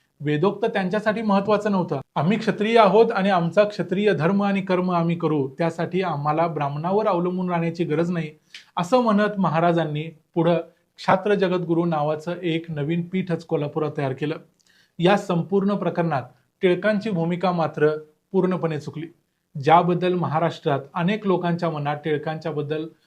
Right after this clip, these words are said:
गैरसमज निर्माण झाले. स्वातंत्र्याच्या लढ्यात जरी टिळकांनी देशाचं नेतृत्व केलं, तरी या प्रकरणात मात्र त्यांची भूमिका समाजाला मागं खेचणारी होती.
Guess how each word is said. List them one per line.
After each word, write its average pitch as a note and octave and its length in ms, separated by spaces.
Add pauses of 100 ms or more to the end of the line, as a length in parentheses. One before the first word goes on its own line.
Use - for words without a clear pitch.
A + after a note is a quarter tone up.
(180)
गैरसमज D#3 560
निर्माण D3 280
झाले. C#3+ 220 (340)
स्वातंत्र्याच्या G#3 760
लढ्यात D#3+ 420
जरी D#3 240
टिळकांनी F#3 680 (100)
देशाचं A3 460
नेतृत्व G3 380
केलं, E3 320
तरी D3 200 (360)
या F3 180
प्रकरणात F#3 480
मात्र D#3+ 240
त्यांची D#3 300
भूमिका D3 460
समाजाला D3+ 500
मागं C#3+ 340
खेचणारी C#3+ 460
होती. C3+ 340